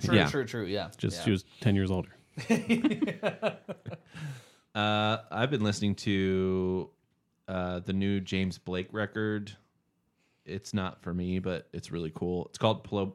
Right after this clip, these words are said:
Speaker 2: uh, "Playing Robots into Heaven." It's, he, like, I guess he used to release a lot of, like,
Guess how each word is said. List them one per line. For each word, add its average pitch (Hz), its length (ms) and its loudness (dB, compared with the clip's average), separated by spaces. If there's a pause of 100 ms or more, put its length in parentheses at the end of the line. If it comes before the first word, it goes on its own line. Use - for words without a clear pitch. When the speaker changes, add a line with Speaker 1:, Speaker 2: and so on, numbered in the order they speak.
(100)
Speaker 2:
uh, 95 220 0
"Playing 117 340 2
Robots 92 520 0 (360)
into 95 320 2
Heaven." 104 380 -2 (420)
It's, 98 260 0
he, 98 200 -2
like, 95 360 -2
I 92 60 -4
guess 92 160 -2
he 98 80 -2
used 90 140 -4
to 90 60 -4
release 87 300 -2
a 87 60 -4
lot 82 180 -4
of, 80 60 -4
like, 80 260 -4